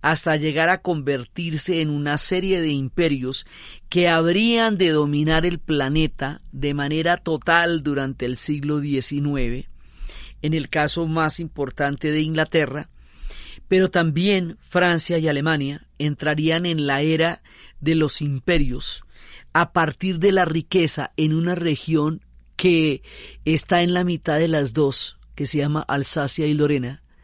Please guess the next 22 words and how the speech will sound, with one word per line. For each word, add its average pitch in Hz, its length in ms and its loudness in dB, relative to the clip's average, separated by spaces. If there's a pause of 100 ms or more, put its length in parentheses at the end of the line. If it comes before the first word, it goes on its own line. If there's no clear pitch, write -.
(420)
y 175 140 2
en 156 100 4
la 147 120 2
mitad 151 460 0
de 196 100 4
la 185 160 4
región 147 440 0
de 170 100 2
Alsacia 160 460 0
y - 20 2
Lorena 143 520 0
hay 147 200 2
una 156 220 0
parte 151 320 -2
que - 80 -10
se 151 100 -2
llama 151 320 0 (520)
el 170 220 4
Sarre 170 600 2
y 151 140 0
el 135 160 0
Ruhr, 139 540 2